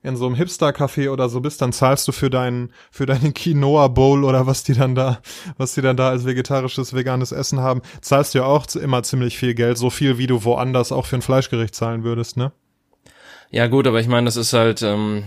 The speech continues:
Speaker 2: what you see is what you get. Also diese Läden sind ja quasi darauf ausgeba-, aufge-, aufgebaut, dass, äh, du halt, äh, eine gewisse Menge an Geld da lässt, weil die Gerichte ja so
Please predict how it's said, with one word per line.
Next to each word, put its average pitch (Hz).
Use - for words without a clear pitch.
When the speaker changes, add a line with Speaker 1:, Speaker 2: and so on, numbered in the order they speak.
Speaker 2:
what 110
you 117
see 113
is 110
what 107
you 107
get. 107
Also 95
diese 101
Läden 104
sind 107
ja 101
quasi 101
darauf 101
ausgeba-, 107
aufge-, 104
aufgebaut, 110
dass, 107
äh, 104
du 107
halt, 104
äh, 104
eine 101
gewisse 110
Menge 104
an 101
Geld 107
da 113
lässt, 95
weil 95
die 95
Gerichte 107
ja 104
so 98